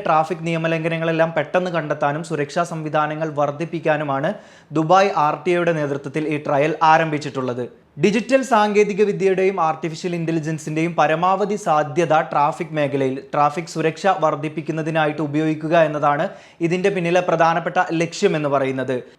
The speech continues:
ഇപ്പോ ഇതിനോടകം തന്നെ ടാക്സികൾ, സ്കൂൾ ബസ്സുകൾ, മറ്റ് ഡെലിവറി ബൈക്കുകൾ തുടങ്ങിയവയെല്ലാം ഈ സ്മാർട്ട് സംവിധാനം,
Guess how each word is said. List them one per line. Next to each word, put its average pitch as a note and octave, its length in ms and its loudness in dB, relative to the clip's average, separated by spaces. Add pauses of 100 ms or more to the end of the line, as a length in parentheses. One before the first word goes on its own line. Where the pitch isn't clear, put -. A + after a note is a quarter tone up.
(300)
ഇപ്പോ G#3 160 6 (140)
ഇതിനോടകം G#3+ 520 2
തന്നെ G3 220 -2
ടാക്സികൾ, E3+ 440 0 (160)
സ്കൂൾ G3 260 0 (100)
ബസ്സുകൾ, F3+ 340 2 (120)
മറ്റ് D#3 220 -2 (120)
ഡെലിവറി E3 460 2
ബൈക്കുകൾ E3 440 0
തുടങ്ങിയവയെല്ലാം D#3+ 800 2 (120)
ഈ F#3 120 -2
സ്മാർട്ട് G3 440 -6
സംവിധാനം, D#3 500 2